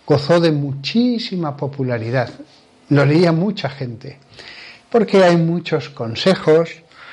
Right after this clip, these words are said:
y hay una gran sabiduría en ese libro.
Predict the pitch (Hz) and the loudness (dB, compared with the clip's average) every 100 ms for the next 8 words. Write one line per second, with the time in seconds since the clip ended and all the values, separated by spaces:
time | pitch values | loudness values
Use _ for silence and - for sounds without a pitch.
0 | - - _ _ - 151 160 170 170 - | -20 -20 _ _ 2 4 6 4 0 -14
1 | - - _ _ _ _ _ _ _ _ | -20 -20 _ _ _ _ _ _ _ _
2 | _ _ _ - 175 160 165 165 151 143 | _ _ _ 0 2 2 0 0 -2 -4
3 | 135 123 127 135 117 123 131 - 110 117 | -6 -6 -4 -4 -6 -6 -8 -6 -8 -8
4 | 104 | -12